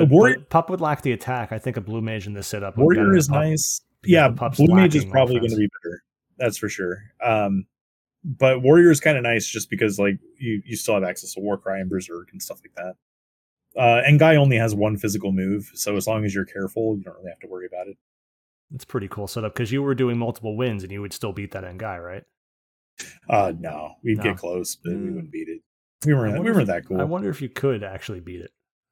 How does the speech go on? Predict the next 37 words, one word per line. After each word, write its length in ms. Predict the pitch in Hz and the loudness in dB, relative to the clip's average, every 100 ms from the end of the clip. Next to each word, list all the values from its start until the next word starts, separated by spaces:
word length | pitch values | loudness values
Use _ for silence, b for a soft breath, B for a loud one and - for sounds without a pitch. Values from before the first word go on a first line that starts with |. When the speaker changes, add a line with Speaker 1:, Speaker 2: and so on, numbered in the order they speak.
| - | 2
Speaker 1:
We 120 | 175 | 4
probably 220 | 226 165 | 6 2
can, 260 | - 123 107 | -2 -4 -4
yeah. 140 | 113 113 | -6 -6
Speaker 2:
It 140 | 131 - | -10 -12
was 120 | 98 | -10
V 120 | 117 | -6
nineteen? 400 | 135 131 143 151 | -6 -6 -6 2
Speaker 1:
It, 160 | 160 185 | 2 4
it 80 | 180 | 2
just 180 | 202 | 2
takes 200 | 220 240 | 2 2
a 60 | 196 | 2
lot. 340 | 113 113 117 - | 2 2 0 0
Yeah, 260 | 156 131 | 2 2
it 40 | 151 | 2
was 120 | 147 | 4
all, 200 | 147 143 | 2 2
it 100 | 123 | -2
was 140 | 143 | 0
all 80 | 147 | 0
V 120 | 127 | 0
nineteen. 600 | 117 113 101 104 107 107 101 - | -4 -4 -4 -4 -6 -8 -12 -8
Um, 260 | 98 95 92 | -4 -2 -2
V 120 | 107 | -2
twenty 240 | - 104 | -2 -6
is 80 | 98 | -4
probably 200 | 101 101 | -4 -6
out 140 | 90 | -6
of 60 | 92 | -8
the 80 | - | -8
question 400 | - 98 98 95 | -8 -6 -4 -4
'cause 120 | 90 | -6
of 80 | 87 | -8
Speaker 2:
Oh, 40 | 87 | -6
Speaker 1:
regen. 280 | 107 87 | -6 -6
Speaker 2:
yeah, 160 | 92 80 | -10 -14